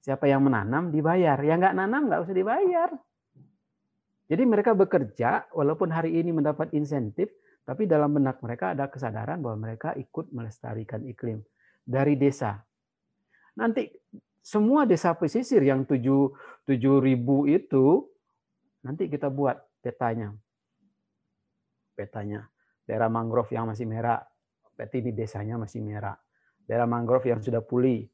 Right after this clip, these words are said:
desanya udah mulai hijau. Kita buat petanya, terus kita kasih rapor. Kemendagri itu bikin rapor desa. Gampang kok, ya. Bikin rapor pemilu saja setiap T P S.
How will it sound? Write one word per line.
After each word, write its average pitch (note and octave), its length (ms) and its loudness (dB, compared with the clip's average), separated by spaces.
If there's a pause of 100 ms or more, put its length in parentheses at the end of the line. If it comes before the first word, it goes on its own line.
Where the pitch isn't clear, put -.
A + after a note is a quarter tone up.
(180)
desanya A2+ 460 -6
udah A2 120 -2
mulai A2 220 -4
hijau. G#2 540 -6 (360)
Kita G3 200 -4
buat G3 160 2
petanya, F3 560 0 (200)
terus G3+ 160 -6
kita G3 200 -2
kasih G3+ 280 -2
rapor. G3+ 480 0 (120)
Kemendagri E3+ 640 2
itu G#3 80 6
bikin F3+ 240 0
rapor F3 360 0
desa. E3 520 2 (560)
Gampang D#3 440 0
kok, F3+ 180 2 (260)
ya. F3 280 0 (680)
Bikin F3+ 320 2
rapor F3+ 800 2
pemilu F3+ 480 6
saja E3 320 4
setiap D#3 400 0
T D#3 80 2
P D3+ 120 0 (200)
S. - 320 -6